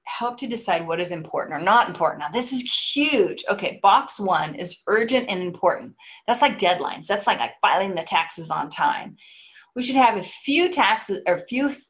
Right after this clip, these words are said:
um, tasks in this box. But if, if you live in this box and you are, you're a crisis manager,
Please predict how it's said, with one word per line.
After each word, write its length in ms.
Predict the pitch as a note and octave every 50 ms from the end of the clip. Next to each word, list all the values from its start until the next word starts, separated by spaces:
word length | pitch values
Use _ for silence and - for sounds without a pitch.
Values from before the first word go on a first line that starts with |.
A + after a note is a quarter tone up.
| _ -
um, 400 | G3 F3+ D#3+ D#3+ D#3+ D3+ C3 - _ _ _ _ _ -
tasks 640 | - - - B3 A#3 A3 F#3+ - - - - - - -
in 160 | F#3 F3 F3
this 200 | - G#3+ - -
box. 480 | - D#3 - - - - - - - _ _ _ _ _ _ _ _ _ _ -
But 120 | G#3 G#3
if, 240 | G3+ F#3+ G3 - - _ -
if 200 | F#3+ F3+ - -
you 200 | F#3 F3 F3+ G3
live 220 | A3+ C#4 E4 F4
in 140 | G4+ E4+ A#3+
this 180 | F3+ E3 -
box 580 | - - - - - - - - - - - - A3+ - _ _ _ -
and 180 | E3+ G3 F#3+
you 140 | F3+ F3+ E3+
are, 260 | E3 D#3 D#3 D#3 - - -
you're 220 | F#3 F3+ F3 E3+
a 60 | E3+
crisis 500 | - - - F#3+ F3 F3 - F#3 F3 -
manager, 500 | F3 D#3+ D#3 D3+ D3 D3 - - - -